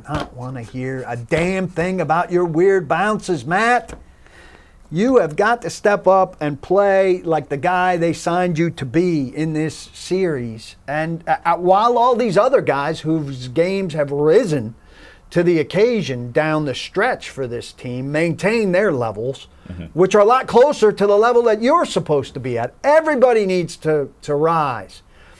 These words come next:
Speaker 1: And if you're not at that level, I just don't know that they're, uh, that this team's going to achieve,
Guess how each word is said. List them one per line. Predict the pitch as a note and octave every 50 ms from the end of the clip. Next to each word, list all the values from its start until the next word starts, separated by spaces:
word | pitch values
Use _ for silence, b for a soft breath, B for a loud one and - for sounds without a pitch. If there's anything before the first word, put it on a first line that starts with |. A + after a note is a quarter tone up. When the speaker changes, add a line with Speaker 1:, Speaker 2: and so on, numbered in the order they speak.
| b b b b b - - - - -
Speaker 1:
And | F#3 F#3+ F#3 F3+ F3 -
if | G3 F3 E3+ -
you're | G#3+ C4 D#4+ E4
not | C#4+ A#3 G3+ F#3 F3+ F3 -
at | E3+ E3+ E3+ E3+
that | E3+ D#3+ D#3 -
level, | D#3 D#3 D3 C#3+ C#3 C#3+ D3 D3 D3+ D#3 D3+ -
I | D#3 D#3 E3 E3
just | C#3+ D#3 D3+ - -
don't | D#3 D3+ D3+ D3+ D3 -
know | E3 D3+ D3 D3+ D3 C#3 C#3 C#3+ C#3+
that | C3+ C#3 C#3 C#3 C#3
they're, | D3 D3 C#3 C#3 C#3 C3+ C3+ C3+ C3 C3 C3 -
uh, | C#3 C#3 C3 C3 C3 A2 F#2+ C#3 C3+
that | C3+ C3+ -
this | D3+ C#3 -
team's | - - D3+ D3 C#3+ C3+ B2 -
going | - C#3 C3+ C3 C3 B2+ -
to | - C3 B2+ B2 A#2+ A#2 - -
achieve, | B2+ B2 - - F3+ G3+ F#3+ E3 C3 A2 G2+ F#2+ - -